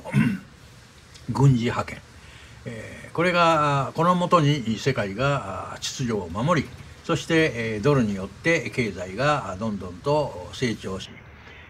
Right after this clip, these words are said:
えー、そしてアメリカの安全保障によって、えー、まあ、日本も特にそうなんですが、何、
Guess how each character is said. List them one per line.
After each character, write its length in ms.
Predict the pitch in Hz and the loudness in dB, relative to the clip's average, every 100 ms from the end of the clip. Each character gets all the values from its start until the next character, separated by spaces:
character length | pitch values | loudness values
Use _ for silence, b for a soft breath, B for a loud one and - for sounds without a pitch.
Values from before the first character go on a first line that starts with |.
| - | -2
え 100 | 151 | 0
ー、 20 | |
そ 140 | 170 | 0
し 80 | - | 2
て 120 | 170 | 4
ア 80 | 151 | 6
メ 100 | 151 | 4
リ 80 | 151 | 4
カ 120 | 151 | 4
の 440 | 147 147 127 127 | 4 4 2 2
安 140 | 139 139 | 2 2
全 180 | 135 127 | 2 0
保 120 | 123 | -2
障 200 | 127 113 | -2 -2
に 80 | 104 | -4
よ 100 | 101 | -6
っ 20 | |
て、 360 | - 147 151 113 | -4 0 0 -2
え 320 | 101 98 98 - | -8 -8 -12 -14
ー、 20 | - 113 | -18 -8
ま 120 | 123 | -6
あ、 40 | 117 | -2
日 80 | |
本 160 | 131 131 | 0 0
も 100 | 104 | -2
特 220 | 139 123 | -4 -4
に 100 | 98 | -6
そ 120 | - | -6
う 100 | 101 | -8
な 60 | 85 | -10
ん 100 | 85 | -16
で 60 | 80 | -16
す 80 | 92 | -10
が、 100 | 104 | -4
何、 340 | 127 147 147 | -2 -2 -4